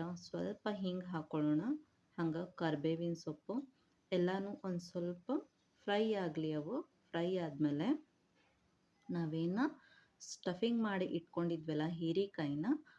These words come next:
ಅವನ್ನ ಈ ರೀತಿಯಾಗಿ ಒಂದೊಂದ ಎಣ್ಣೆ ಒಳಗ ಬಿಡ್ಬೇಕು. ಒಂದ್ ಸ್ವಲ್ಪ ಫ್ರೈ ಆಗ್ಲಿ ಕರಿಬೇವು, ಆಮೇಲೆ ನಾವು ಸ್ಟಫಿಂಗ್ ಮಾಡಿ ಇಟ್ಕೊಂಡಿರೋಂಥ ಹೀರಿಕಾಯಿನ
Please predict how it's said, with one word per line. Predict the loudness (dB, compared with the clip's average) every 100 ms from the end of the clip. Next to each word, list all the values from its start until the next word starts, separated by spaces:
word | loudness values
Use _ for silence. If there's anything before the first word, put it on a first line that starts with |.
| _ -4
ಅವನ್ನ | 0 0 0 0 0 -2 _ _
ಈ | 0 2
ರೀತಿಯಾಗಿ | 0 -2 -2 -2 -2 -4 -4
ಒಂದೊಂದ | 0 0 2 0 0 -2 0
ಎಣ್ಣೆ | 0 0 0
ಒಳಗ | 0 0 -2 -4 0
ಬಿಡ್ಬೇಕು. | 0 0 -4 -4
ಒಂದ್ | -4 -4
ಸ್ವಲ್ಪ | -4 -6 -4 -8 -8 -12
ಫ್ರೈ | _ -2 0 0
ಆಗ್ಲಿ | -2 -2 -4
ಕರಿಬೇವು, | -4 -2 0 0 0 -4 -4
ಆಮೇಲೆ | -4 -2 0 -2 -2
ನಾವು | 0 -2 -2 -6 -6 -20 -20 -20 _ _
ಸ್ಟಫಿಂಗ್ | -18 -8 -6 -4 -4 -4
ಮಾಡಿ | -2 -4
ಇಟ್ಕೊಂಡಿರೋಂಥ | -6 -10 -6 -2 0 0 -2 -2
ಹೀರಿಕಾಯಿನ | -2 -2 0 -2 -4 -4 -2